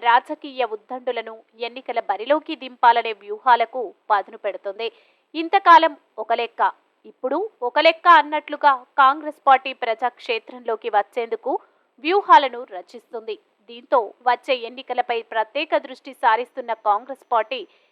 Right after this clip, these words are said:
ఇప్పుడు విశాఖ పార్లమెంటును దక్కించుకొని చూస్తుంది. అందుకోసం ప్రజానేత,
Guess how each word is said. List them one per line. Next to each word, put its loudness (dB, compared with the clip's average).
ఇప్పుడు -6
విశాఖ 0
పార్లమెంటును 0
దక్కించుకొని -8
చూస్తుంది. -12
అందుకోసం 2
ప్రజానేత, 0